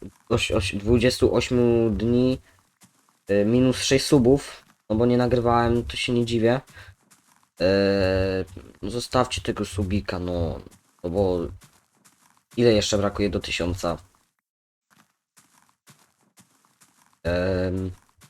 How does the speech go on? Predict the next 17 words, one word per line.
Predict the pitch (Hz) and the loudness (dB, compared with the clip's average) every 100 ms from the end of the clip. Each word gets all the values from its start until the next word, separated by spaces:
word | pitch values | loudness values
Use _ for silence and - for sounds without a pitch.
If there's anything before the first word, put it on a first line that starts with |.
| _ _ _ _ _ | _ _ _ _ _
szybka | - 113 - | -2 0 2
matematyka. | 113 104 120 117 110 101 90 - - _ _ _ _ _ _ - _ _ | 2 2 2 0 -2 -4 -8 -10 -20 _ _ _ _ _ _ -20 _ _
Sto | - - - 151 | -10 -6 6 6
dziewięć | 156 143 147 147 | 8 6 6 2
subów. | - - - 131 95 98 - - - _ _ _ _ _ _ _ _ _ _ _ _ _ - | 0 -6 0 2 2 -2 -6 -14 -18 _ _ _ _ _ _ _ _ _ _ _ _ _ 0
No | 120 127 | 4 4
to | - 135 127 | 4 4 6
nie | 123 110 123 | 4 4 2
tak | 127 - 131 - - - - 95 113 127 - | 0 -2 -2 -2 -10 -12 -12 -10 -8 -2 6
dużo. | 151 107 110 151 202 - - _ _ _ _ _ _ _ _ - _ _ _ _ | 6 8 4 2 -2 -16 -20 _ _ _ _ _ _ _ _ -20 _ _ _ _
Ale | 120 120 95 - _ _ - - | 4 4 4 -8 _ _ -20 -4
naprawdę | 113 127 127 123 | 0 2 6 8
ła-, | 120 - - | 6 4 0
ładną | 92 117 120 117 120 - - | 2 4 4 2 0 -4 -8
sumę | - 120 110 | -4 -2 0
dzi-, | 101 98 - 92 | -2 -4 -4 -6
wbiłem | 90 101 104 107 | -4 0 2 2